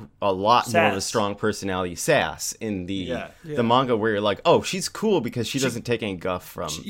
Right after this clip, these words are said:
Speaker 1: Ichigo."
Speaker 3: she kind of has that, like, tsundere, like,
Speaker 2: Yes, exactly.
Speaker 3: personality where it's like she's always yelling at the main character, kicking him and stuff, and it, it adds, like, some flavor to her as opposed to she's just, like, a Reaper in this.
Speaker 1: Yeah.
Speaker 3: And they
Speaker 4: Yeah.
Speaker 3: get
Speaker 1: She's
Speaker 3: to know
Speaker 1: like,
Speaker 3: each
Speaker 1: "This is
Speaker 3: other.
Speaker 1: my duty, I gotta do it."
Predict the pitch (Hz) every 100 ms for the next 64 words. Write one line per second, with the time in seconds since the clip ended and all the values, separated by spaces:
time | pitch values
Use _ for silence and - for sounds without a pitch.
0 | 190 - 190 208 208 202 202 180 170 147
1 | 143 120 113 - 147 139 127 123 123 120
2 | 120 107 - - 220 294 247 - 202 160
3 | 208 160 151 151 139 135 131 131 127 135
4 | 123 147 160 170 156 165 165 160 156 151
5 | 147 143 165 165 156 151 143 139 139 131
6 | 131 120 131 123 135 135 139 135 135 127
7 | 139 135 135 131 123 117 123 113 110 127
8 | 120 113 - 131 117 156 151 131 104 _
9 | - 113 113 113 127 127 127 123 - _
10 | _ - 76 - 123 117 - 123 - 165
11 | 202 214 196 151 180 180 131 101 147 123
12 | 110 135 -